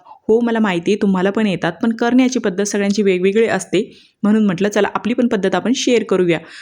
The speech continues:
तर त्यासाठी घेतली होती मी अर्धा किलो शेंगदाणे घेतले होते, एक वाटी तीळ घेतले होते, अर्धा किलोला अर्धा किलो गूळ घेतला होता, नंतर काही ड्रायफ्रूट घेतले होते.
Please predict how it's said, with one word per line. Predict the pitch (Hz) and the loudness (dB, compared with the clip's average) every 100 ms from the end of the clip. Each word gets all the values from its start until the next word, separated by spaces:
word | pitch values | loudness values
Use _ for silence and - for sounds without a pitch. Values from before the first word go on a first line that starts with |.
| - | -4
तर | 202 | -4
त्यासाठी | 190 208 254 254 254 | -2 -2 -2 -2 0
घेतली | 247 226 | 0 0
होती | 214 | -2
मी | 196 - | -4 -2
अर्धा | 190 180 185 | -2 0 -2
किलो | 190 185 | 0 0
शेंगदाणे | - 180 175 185 | 0 -2 0 0
घेतले | 220 220 196 | 2 2 2
होते, | 180 165 214 254 - | 0 0 -4 -6 -4
एक | 220 247 | -4 -2
वाटी | 240 180 180 190 - _ _ | -2 -2 -2 -6 -16 _ _
तीळ | 226 233 262 | 0 2 4
घेतले | 254 254 | 2 2
होते, | 202 175 175 262 - - - - - | 0 2 0 -2 -6 -20 -20 -20 -8
अर्धा | 190 185 | -4 -2
किलोला | 208 214 208 180 202 - _ _ | -2 2 2 2 -2 -8 _ _
अर्धा | 190 185 190 | -4 -2 -2
किलो | 196 196 | 0 0
गूळ | 180 214 | 2 2
घेतला | 254 277 - 185 | 2 0 2 0
होता, | 147 165 311 - _ _ _ | 0 -2 -4 -8 _ _ _
नंतर | 202 190 185 | -2 0 0
काही | 180 226 | -2 -4
ड्रायफ्रूट | 202 185 175 180 202 | 0 0 -2 -2 -2
घेतले | 175 185 165 | 0 0 0
होते. | 151 147 147 | -2 -4 -8